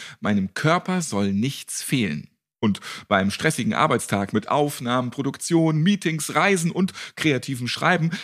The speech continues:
kann eine ausgewogene Ernährung auch mal auf der Strecke bleiben. Ideal ist das Mikronährstoffkonzentrat La Vita. Es enthält über siebzig natürliche Zutaten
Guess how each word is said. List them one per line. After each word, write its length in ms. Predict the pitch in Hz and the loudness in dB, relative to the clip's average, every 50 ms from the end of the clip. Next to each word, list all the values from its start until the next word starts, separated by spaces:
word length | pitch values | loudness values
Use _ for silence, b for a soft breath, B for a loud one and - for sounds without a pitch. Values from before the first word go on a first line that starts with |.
| B B | B B
kann 320 | - - - 196 254 294 - - | -8 -2 -2 -2 -2 -2 -6 -4
eine 380 | - 156 160 156 139 135 - | -4 -2 -2 -2 -4 -2 -2
ausgewogene 760 | - 135 196 208 - - 180 143 135 151 151 - - 135 123 | -2 -2 0 -2 -2 -4 -4 0 2 2 2 2 0 -2 -2
Ernährung 460 | 85 101 104 110 120 127 135 147 - - | 2 4 4 4 4 2 0 -2 -4 -2
auch 100 | - 113 | -2 0
mal 120 | 107 110 | 2 0
auf 140 | - - - | 0 -2 -4
der 120 | - 175 170 | -4 -6 -6
Strecke 340 | - - - - - 98 | -2 -2 -4 -2 -2 -6
bleiben. 440 | - - 92 92 90 - - - - _ _ _ _ _ _ _ | -6 -6 -6 -6 -6 -8 -10 -16 -18 _ _ _ _ _ _ _
Ideal 500 | - 240 240 240 196 160 147 165 202 214 B B B B 135 | 0 2 2 4 4 4 4 4 2 2 B B B B -6
ist 180 | B 147 - - | B -4 -2 -2
das 180 | 127 - - | -2 -2 -2
Mikronährstoffkonzentrat 1700 | 131 143 202 220 - 196 180 170 147 131 127 139 156 147 - 151 143 143 - - - 131 135 - 135 117 - - - 123 120 127 123 - b b b b b _ | 0 0 0 0 0 -2 0 0 0 0 0 0 0 -2 -2 -4 -4 -4 -4 -4 -2 -2 -2 -2 -4 -4 -4 -4 -2 0 0 0 -2 -4 b b b b b _
La 380 | 127 131 143 143 143 139 120 147 | 2 4 6 6 6 4 2 0
Vita. 420 | 202 202 - - - - - - _ _ _ _ | -4 -2 -4 -8 -8 -8 -12 -18 _ _ _ _
Es 140 | - - - | -2 0 0
enthält 380 | 123 110 147 156 175 165 - _ | -2 0 0 -2 -2 -2 -2 _
über 240 | 214 202 202 160 127 | -2 0 0 -2 -2
siebzig 460 | 110 156 220 220 - - 208 185 - | -2 -4 -4 -4 -4 -4 -4 -2 -2
natürliche 420 | 185 151 - 160 147 139 131 127 | -2 -2 0 0 -2 0 -2 -4
Zutaten 600 | 113 - - - - 123 107 113 110 - 170 220 | -4 -4 -8 -4 -2 0 0 0 0 0 0 0